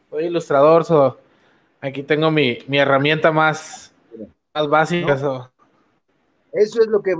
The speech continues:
Speaker 2: se buscaba, compañero. Ojalá que haya chance de chambear y, pues, que seas parte de toda esta creación y toda este, esta historia que hemos creado con estas bandas también, que han sido muy,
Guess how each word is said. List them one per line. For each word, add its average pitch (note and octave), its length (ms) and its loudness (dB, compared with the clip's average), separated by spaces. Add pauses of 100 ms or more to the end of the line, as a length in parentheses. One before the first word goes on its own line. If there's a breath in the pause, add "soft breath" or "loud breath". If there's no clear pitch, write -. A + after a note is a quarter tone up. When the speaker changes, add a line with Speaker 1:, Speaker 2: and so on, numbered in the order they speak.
(200)
Speaker 2:
se F3 100 -4
buscaba, F#3+ 580 -2
compañero. F3+ 540 -4
Ojalá D#3 300 -2
que D#3+ 120 -8
haya D#3 240 -4
chance E3 320 -10
de C3+ 160 -8
chambear D3 440 -4
y, G3+ 60 -6
pues, C3+ 220 -20
que C3+ 120 -6
seas D#3+ 220 -10
parte E3 320 -6
de C3+ 240 -2 (340)
toda E3+ 140 2
esta D#3+ 220 -4
creación E3 480 -2
y D3+ 60 -8
toda D#3+ 240 0
este, B2+ 560 -6 (400)
esta D3 260 -4
historia F3 500 -2
que F3 100 -8
hemos E3 200 -10
creado D#3 360 -4
con D3 180 -4
estas D3+ 240 -6
bandas D#3 340 -6
también, D3+ 280 -6
que D#3+ 100 -6
han D3+ 100 -8
sido D#3+ 180 -12
muy, D3+ 420 -8